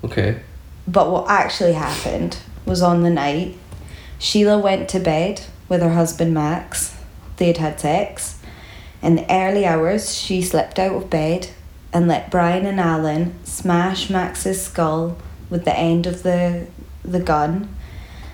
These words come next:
Speaker 2: then placed a pillow over the man's face and shot him once in the head. The three went downstairs, their nerves shattered, they drank a whole bottle of whiskey.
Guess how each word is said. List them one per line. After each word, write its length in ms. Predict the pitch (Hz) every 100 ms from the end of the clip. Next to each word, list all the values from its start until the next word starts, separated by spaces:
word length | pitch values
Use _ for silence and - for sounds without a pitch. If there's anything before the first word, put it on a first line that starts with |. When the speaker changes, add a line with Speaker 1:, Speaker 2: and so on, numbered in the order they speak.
| - -
Speaker 2:
then 460 | 180 170 175 185
placed 380 | - 196 190 -
a 60 | 190
pillow 560 | - 196 196 202 202 -
over 240 | 185 190
the 60 | 185
man's 340 | 175 170 165
face 580 | - 156 151 160 - - - -
and 160 | 165 151
shot 380 | - 160 151
him 200 | 160 170
once 320 | 165 156 - 160
in 120 | 156
the 60 |
head. 340 | 147 147 147 - - - - - - - - - - - - -
The 100 | 190
three 320 | 180 190 208
went 280 | 202 180 170
downstairs, 920 | 180 170 170 - 196 254 294 - - - - - - - - -
their 180 | 190
nerves 440 | 185 175 170 170 -
shattered, 600 | 196 196 196 214 220 - - -
they 120 | 180
drank 340 | 180 175 170
a 60 | 160
whole 220 | - 190
bottle 340 | 185 190 - 185
of 120 | 180
whiskey. 540 | 175 - - 233 240